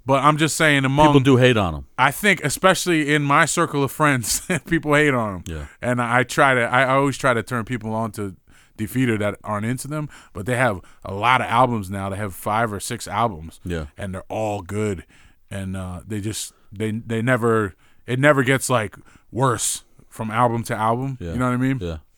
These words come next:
Speaker 1: Which is hard to do.
Speaker 2: I
Speaker 1: Keep,
Speaker 2: like 'em,
Speaker 1: keep
Speaker 2: but
Speaker 1: writing
Speaker 2: you
Speaker 1: relevant
Speaker 2: know I'm
Speaker 1: music.
Speaker 2: a huge Modern Life is War fan.
Speaker 1: Yeah, absolutely.
Speaker 2: And they're similar.
Speaker 1: Uh-huh.
Speaker 2: So I always go with the other
Speaker 1: I'm
Speaker 2: one.
Speaker 1: sure Modern Life is War was around first, but, and I love them too. I,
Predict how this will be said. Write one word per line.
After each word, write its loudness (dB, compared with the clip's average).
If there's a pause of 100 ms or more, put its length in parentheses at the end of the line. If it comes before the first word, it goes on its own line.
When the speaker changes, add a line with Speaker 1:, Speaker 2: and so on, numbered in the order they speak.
(280)
Speaker 1:
Which 0
is -6
hard 0
to -8
do. -4 (460)
Speaker 2:
I 6
Speaker 1:
Keep, 6
Speaker 2:
like 6
'em, 2
Speaker 1:
keep -4
Speaker 2:
but 8 (100)
Speaker 1:
writing -2
Speaker 2:
you -6
Speaker 1:
relevant 2
Speaker 2:
know 4
I'm 4
Speaker 1:
music. 0
Speaker 2:
a 0
huge -2
Modern 0
Life -6
is -10
War -4
fan. -12 (160)
Speaker 1:
Yeah, 2
absolutely. -6
Speaker 2:
And -4
they're -6
similar. -6 (160)
Speaker 1:
Uh-huh. -10 (1120)
Speaker 2:
So -12
I -6
always -6
go -6
with -8
the -8
other -8
Speaker 1:
I'm -4
Speaker 2:
one. -6
Speaker 1:
sure -2
Modern -2
Life -4
is -10
War -4
was -8
around -6
first, -12
but, -8
and 0
I 6
love 2
them -6
too. -6
I, -8